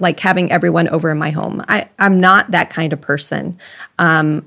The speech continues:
I'm an introvert, and I didn't understand how God was going to use me in, in this position. Um, so Sean and I had some talks,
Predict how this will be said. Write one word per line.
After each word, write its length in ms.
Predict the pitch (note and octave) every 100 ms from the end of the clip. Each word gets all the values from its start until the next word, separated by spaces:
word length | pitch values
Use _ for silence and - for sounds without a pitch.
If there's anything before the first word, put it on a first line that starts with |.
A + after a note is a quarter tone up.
| -
I'm 180 | F3+ F3
an 80 | E3+
introvert, 800 | F#3 G3 G#3 E3 D3+ C#3+ - - _
and 240 | F3 E3+ D#3+
I 140 | - F3
didn't 300 | G3+ G#3+ A3
understand 520 | G3 F#3 F#3 E3+ E3+
how 200 | E3+ E3+
God 340 | D3+ F3 F3
was 160 | F3 F3
going 240 | F3 E3+
to 100 | E3
use 460 | E3 E3+ F#3+ G3 F#3+
me 360 | E3 D3+ D3+ -
in, 380 | F3 D#3+ D#3 D#3 _
in 380 | F#3 E3+ D#3+ D#3+ F3+
this 520 | F#3 F3+ - - - _ _ _ _
position. 720 | - E3+ F3 G3 - D#3 - - _ _ - - - -
Um, 520 | F#3+ F3+ E3 D#3+ E3 -
so 180 | - G#3
Sean 320 | - G#3 G3
and 120 | G#3
I 360 | G3 F#3 F#3 - -
had 280 | G3 E3+
some 200 | - F#3+
talks, 600 | F3+ G#3 F#3 E3+ - -